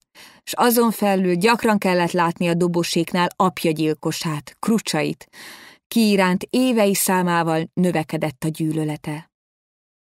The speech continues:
Valahányszor Krucsai jött, az a nap mindig a szomorúság napja volt,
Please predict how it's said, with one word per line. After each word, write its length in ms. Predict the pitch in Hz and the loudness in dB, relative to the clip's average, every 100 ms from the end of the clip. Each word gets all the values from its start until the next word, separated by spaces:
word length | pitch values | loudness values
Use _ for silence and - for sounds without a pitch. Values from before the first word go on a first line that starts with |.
| _ - | _ -2
Valahányszor 640 | 220 220 196 196 - 185 | 2 4 2 0 -2 -4
Krucsai 500 | - 226 208 185 175 | -2 -2 -2 -2 0
jött, 400 | 180 214 - - _ _ _ _ _ | 0 -2 -8 -20 _ _ _ _ _
az 240 | 202 196 | 0 2
a 60 | 180 | 0
nap 280 | 160 - - | -2 -4 -4
mindig 400 | 170 165 156 160 | -2 0 -2 -4
a 60 | |
szomorúság 680 | 151 165 160 156 151 165 156 | -4 -4 -4 -4 -4 -4 -2
napja 360 | 160 156 160 156 | -4 -4 -4 -2
volt, 380 | 160 160 - | -2 -4 -8